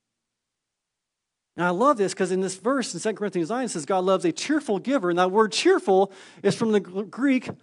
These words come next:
hilaron, where we get hilarious. Now picture this. You're so full of joy in giving, it's hilarious. <laughs> Could you, like, imagine.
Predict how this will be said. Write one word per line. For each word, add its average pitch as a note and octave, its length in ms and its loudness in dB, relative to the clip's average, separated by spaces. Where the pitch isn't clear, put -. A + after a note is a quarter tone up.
hilaron, F3 760 4
where F#3 120 8
we A3+ 80 6
get G3+ 300 6
hilarious. G#3 960 4
Now A#3+ 160 12
picture D#4+ 320 8
this. - 400 -4
You're A#3+ 140 6
so D#4 240 6
full D#4 300 4
of D4+ 80 4
joy B3+ 400 8
in A3+ 180 0
giving, F#3 460 4
it's A3 180 4
hilarious. C4+ 840 6
<laughs> - 300 -18
Could C#4 120 10
you, C4 260 0
like, C#4+ 140 4
imagine. E4+ 640 2